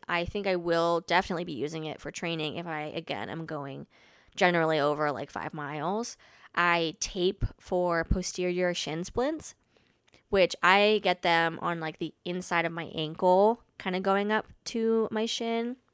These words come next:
as well as I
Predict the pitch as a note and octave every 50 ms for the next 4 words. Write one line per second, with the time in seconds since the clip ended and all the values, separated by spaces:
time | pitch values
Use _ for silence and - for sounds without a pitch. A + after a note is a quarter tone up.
0 | _ _ _ _ _ _ _ _ _ _ _ _ _ - - _ _ _ - G#3+
1 | G#3 G#3 G#3 F#3+ F#3 F#3+ F#3 F#3+ F#3+ F#3 - - - F3+ F3 F3+ F3+ F3 F3 F3
2 | F3 F3 E3 -